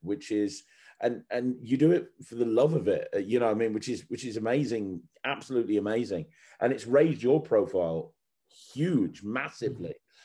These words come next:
Um, how, how did that, how did you, how did it come about? 'Cause, but I, I've had conversations with Pete Nardi, obviously. And, and, and when I speak to Pete, he talks about you in such a positive way. Like, "Oh my gosh,"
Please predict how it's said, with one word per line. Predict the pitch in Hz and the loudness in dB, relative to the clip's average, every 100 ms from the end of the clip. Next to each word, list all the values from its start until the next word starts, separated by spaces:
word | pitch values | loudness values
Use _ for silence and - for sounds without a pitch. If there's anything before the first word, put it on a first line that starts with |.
| - - - | -20 -20 -4
Um, | 127 123 120 117 113 107 107 _ _ _ _ _ _ _ _ _ | 0 2 2 0 -2 -10 -12 _ _ _ _ _ _ _ _ _
how, | - - 190 202 | -8 -2 0 0
how | 143 160 | -2 -2
did | 165 156 | -2 2
that, | 151 - _ _ - - | 0 0 _ _ -12 -8
how | - | -2
did | 139 135 | -2 -2
you, | 120 127 | -2 -2
how | - - 165 | -2 2 2
did | 160 151 | 4 2
it | 147 | 0
come | - 143 | -4 -2
about? | 135 - - - | -2 -2 -10 -6
'Cause, | 160 | -4
but | - 190 175 | 0 0 0
I, | 170 | 2
I've | 165 170 | 2 4
had | 151 | 2
conversations | 117 113 104 101 98 90 | 0 -6 -2 -2 -4 -10
with | 85 | -12
Pete | 80 90 - | -8 -8 -6
Nardi, | 80 76 | -8 -6
obviously. | 76 73 69 - - - _ _ _ - _ | -8 -8 -12 -14 -16 -16 _ _ _ -20 _
And, | 117 117 117 110 107 | -2 0 0 -2 -4
and, | - 107 - | -2 -2 -2
and | 110 104 85 | -4 -4 0
when | 123 | 2
I | 135 | 2
speak | 120 - 151 | 0 0 0
to | 147 | -2
Pete, | - 98 82 - - _ _ _ - | -4 -2 -2 -8 -20 _ _ _ -10
he | 117 | -8
talks | - 170 147 - - - | 0 2 2 -2 -12 -8
about | 110 117 107 107 | 0 2 2 2
you | 104 98 95 | 2 2 0
in | 104 98 | -6 -8
such | - - - | -8 -4 -4
a | - | -4
positive | - 101 90 90 82 | -8 -8 -6 -10 -4
way. | 92 82 | -2 0
Like, | 82 82 - | -2 -4 -6
"Oh | 110 | -6
my | 107 | -4
gosh," | 87 80 82 | -4 -4 -6